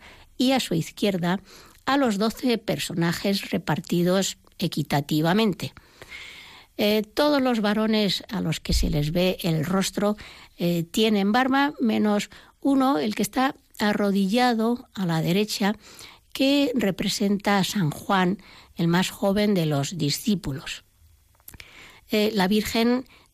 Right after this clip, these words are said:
tiene los brazos, eh, cruzados sobre el pecho y los dedos de las manos son alargados y sumamente elegantes.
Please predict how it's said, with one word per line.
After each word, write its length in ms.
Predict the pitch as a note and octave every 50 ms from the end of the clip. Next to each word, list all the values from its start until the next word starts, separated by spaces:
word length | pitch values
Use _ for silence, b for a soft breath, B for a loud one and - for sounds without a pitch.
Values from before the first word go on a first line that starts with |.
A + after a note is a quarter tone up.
| - _ _
tiene 280 | - - G3+ F#3 F#3 F3
los 220 | D#3+ D#3 D3+ D#3
brazos, 560 | D3+ F3+ F#3+ G3 F3 - - D#3+ D3 - -
eh, 160 | - C#3+ C#3 D3+ F#3 E3 F3+ F3 F#3
cruzados 680 | - - E3 E3 - - G3+ G#3 G#3+ G3 F#3 E3 D#3 -
sobre 280 | - E3 C#3+ D3+ D3
el 120 | C#3 C3+ C3
pecho 480 | - G3 G3+ G3 G3+ - G3+ G#3+ A#3+ B B B B B B B B B B B B _
y 320 | - C4+ C#4 D4 D4 D#4+ - -
los 360 | B3+ G3+ F#3+ F3 D#3+ D#3+ D#3
dedos 420 | F3 F#3+ G3 F3+ G3+ G3+ G3+ G3
de 140 | G3+ F#3 F3+
las 220 | F3 D#3+ D3+ - -
manos 500 | D#3+ E3 F3 F#3 F#3+ G3 G3 G3+ - -
son 400 | - F#3 G3 G3+ G#3+ A3 - - _ _ _ -
alargados 920 | F3 E3 D#3+ D#3 D#3+ D#3 D3+ E3+ F#3+ G#3 A3 A3 A#3 A#3+ A3 - - -
y 100 | - G3
sumamente 880 | - - - G3+ A3 G#3+ G#3 G3+ G#3 G#3+ G#3+ G#3 - A3 G3 F#3 E3
elegantes. 800 | D#3 D3 C#3+ C#3 C3 C#3+ D3+ B2+ F#3+ - - - - - -